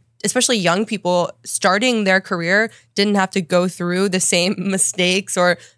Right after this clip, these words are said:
things that happen in order for me to figure out, like, "Oh, aha, actually what they're telling you isn't always right. This is how you should act. This is how you should dress. This is how to, you know,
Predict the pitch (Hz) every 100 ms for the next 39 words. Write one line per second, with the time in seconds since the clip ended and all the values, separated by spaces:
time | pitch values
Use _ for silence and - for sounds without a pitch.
0 | _ 247 254 240 202 196 180 185 196 175
1 | 175 - 170 175 175 175 170 170 165 165
2 | 180 170 165 - 165 247 202 - 113 202
3 | 214 180 - _ _ _ - 233 233 247
4 | 220 208 208 - 226 220 190 196 190 185
5 | 175 - 196 170 - 220 214 180 170 160
6 | - 160 160 190 175 185 170 165 156 165
7 | 165 - - _ - 196 190 180 - 170
8 | 170 - 175 156 - - - 170 127